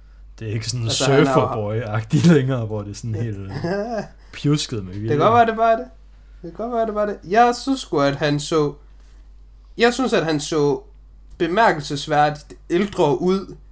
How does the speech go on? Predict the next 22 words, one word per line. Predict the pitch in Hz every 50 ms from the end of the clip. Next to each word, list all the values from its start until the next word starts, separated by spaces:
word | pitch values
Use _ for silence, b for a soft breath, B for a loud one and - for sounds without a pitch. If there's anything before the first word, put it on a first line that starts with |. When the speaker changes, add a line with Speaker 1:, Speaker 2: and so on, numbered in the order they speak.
| - - -
Speaker 2:
i | 165 170
en | 160 156
sådan | 147 - 196 185 190 - 220 196
grad, | - - 165 180 156 123 117 120 - b b b b b b b b -
at | 143 143 147
det | 151 143
føltes | - - 185 180 208 202 202 196
som | - 160 147
om, | 143 139 135 - b b b b b b b b - - - -
det | 156 151 147
var | 143 135
meningen, | 135 139 147 170 196 220 233 233 180 143 131
du | 127 123
skulle | - - 139 127
lægge | 123 -
mærke | 120 117 113 117
til, | - 139
at | 120
han | 117
så | 113 - 120
ældre | 110 113 - - 107 104
ud. | 101 101